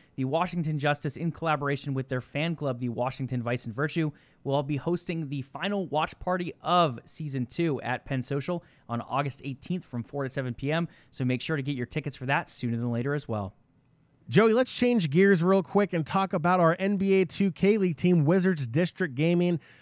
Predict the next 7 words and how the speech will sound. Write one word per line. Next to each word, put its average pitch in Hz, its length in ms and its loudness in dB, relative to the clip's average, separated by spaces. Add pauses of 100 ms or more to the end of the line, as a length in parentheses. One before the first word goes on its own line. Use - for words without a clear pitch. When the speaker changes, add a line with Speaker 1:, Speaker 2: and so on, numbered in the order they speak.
(120)
Speaker 2:
Uh, 165 180 4
they 180 220 2
have 226 180 -6
just 185 300 0
finished 233 500 0
season 220 420 -2
two 156 340 2